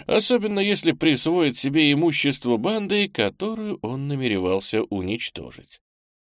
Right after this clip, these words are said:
"Не хочешь преждевременного отправления по реке Забвения?" Андрей присел на корточки перед скованной магией пленницей. "У меня тоже имеются кое-какие желания".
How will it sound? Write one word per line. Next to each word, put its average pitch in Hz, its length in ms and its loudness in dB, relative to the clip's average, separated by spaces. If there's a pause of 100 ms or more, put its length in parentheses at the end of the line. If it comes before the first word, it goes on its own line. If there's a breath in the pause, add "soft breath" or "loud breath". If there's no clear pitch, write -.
(220)
"Не 120 240 0
хочешь 175 400 2
преждевременного 107 1040 2
отправления 101 760 2
по 104 160 -4
реке 98 400 0
Забвения?" 90 680 -6 (460)
Андрей 175 360 0
присел 117 440 0
на 101 140 -2
корточки 120 600 -2
перед 101 340 0
скованной 110 520 0
магией 95 460 0
пленницей. 90 720 -8 (640)
"У - 80 -4
меня 220 240 2
тоже 151 400 2
имеются 113 420 0
кое-какие 104 600 0
желания". 87 640 -4